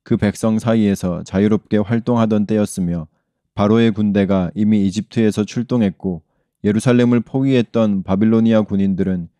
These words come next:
그 소식을 듣고 예루살렘에서 퇴각한 때였다. 그때에 주님께서 예언자 예레미야에게 이렇게 말씀하셨다. "나 주 이스라엘의 하나님이 말한다. 너희를 보내어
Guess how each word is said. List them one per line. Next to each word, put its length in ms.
그 140
소식을 380
듣고 440
예루살렘에서 760
퇴각한 560
때였다. 500
그때에 420
주님께서 760
예언자 520
예레미야에게 760
이렇게 340
말씀하셨다. 840
"나 240
주 180
이스라엘의 520
하나님이 360
말한다. 580
너희를 480
보내어 500